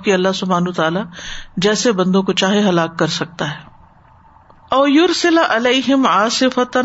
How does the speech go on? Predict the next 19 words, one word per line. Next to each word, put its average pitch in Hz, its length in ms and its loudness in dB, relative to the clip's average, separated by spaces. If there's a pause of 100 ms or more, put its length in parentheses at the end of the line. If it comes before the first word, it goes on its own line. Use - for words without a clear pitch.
(180)
برقانیۃ، 185 840 2 (880)
یا 226 220 0 (100)
ان 247 220 2
کے 247 180 -2 (180)
اوپر 214 360 0 (320)
آتش 208 420 0
فشانی 208 500 0 (240)
آندھی 190 240 2
بھیجے، 156 360 -4 (800)
یعنی 185 220 0
ادھر 208 200 2
آتش 180 360 0
فشاں 220 260 -2
پھٹے 214 300 -2
اور 254 160 2
ادھر 226 300 0 (100)
آندھی 196 280 2
چل 160 280 -2
پڑے۔ 139 240 -4